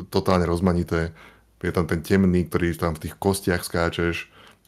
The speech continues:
A to, to je úplný Dark Souls a to je vystriedané s tým totálne vysvieteným žltým, kde tie opice sú a pštrosy a tak. Máš tam ten stampede, kde, kde utekáš dopredu, ako v Crashovi Bandicootovi a za tebou sú tie zvieratá, ty sa im musíš uhýbať do strán.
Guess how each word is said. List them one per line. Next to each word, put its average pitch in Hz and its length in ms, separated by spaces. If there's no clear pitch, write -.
A 80 240
to, 90 240
to 87 160
je 90 80
úplný 90 240
Dark 85 240
Souls 87 340
a 85 80
to 87 140
je 85 80
vystriedané 90 480
s 82 80
tým 80 160
totálne 87 560
vysvieteným 90 720
žltým, 90 420
kde 85 160
tie 85 140
opice 85 320
sú 90 180
a 85 80
pštrosy 92 540
a 80 80
tak. 87 400
Máš 92 240
tam 95 80
ten 92 160
stampede, 95 480
kde, 90 200
kde 90 160
utekáš 87 400
dopredu, 95 640
ako 85 320
v 78 120
Crashovi 90 400
Bandicootovi 90 640
a 80 60
za 82 100
tebou 85 240
sú 82 160
tie 85 240
zvieratá, 90 320
ty - 160
sa 90 80
im 87 80
musíš 85 240
uhýbať 87 240
do 90 80
strán. 90 400